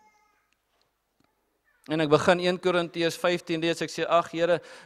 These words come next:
ek weet alles wat staan in een Korintiërs vyftien, dit gaan oor die opstanding, wat sal U nou vir my sê oor die opstanding?" En ek lees, en ek lees, en ek lees,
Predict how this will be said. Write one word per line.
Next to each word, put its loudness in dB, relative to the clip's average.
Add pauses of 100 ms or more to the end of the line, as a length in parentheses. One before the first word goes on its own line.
(160)
ek -2
weet -4
alles 2
wat 2
staan 2
in -4
een -2
Korintiërs -2
vyftien, -2
dit -4
gaan -4
oor -6
die -4
opstanding, 0
wat 0
sal -4
U -6
nou -4
vir -10
my -4
sê -4 (420)
oor 0
die -6
opstanding?" 0
En 0
ek -4
lees, -6
en -8
ek -10
lees, -6
en -10
ek -12
lees, -10